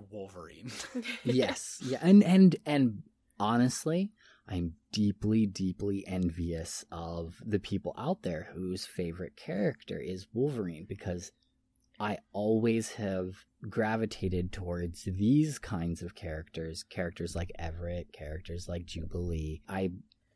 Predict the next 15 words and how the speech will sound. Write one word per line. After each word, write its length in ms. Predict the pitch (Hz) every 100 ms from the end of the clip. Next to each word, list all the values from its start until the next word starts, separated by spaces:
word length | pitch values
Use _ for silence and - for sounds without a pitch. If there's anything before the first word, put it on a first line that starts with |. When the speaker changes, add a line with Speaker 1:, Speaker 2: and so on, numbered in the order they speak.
| -
Speaker 2:
sit 340 | - - 117
here 460 | - 107 101 98 92 _ _ -
and 220 | 104 101
say, 180 | 104 95
honestly, 640 | 95 95 92 - 101 92 -
I 160 | 98
believe 400 | 107 107 110 104
that 180 | 95 98
Page 480 | - - 90 104 127
should 480 | - - - 107 107 _ _ _ - 110
be 360 | 107 104 101 95 - _ _
an 100 | 110
X-Men 460 | 110 110 - 117 110
team 500 | - - 107 104 98
leader 440 | 98 95 92 92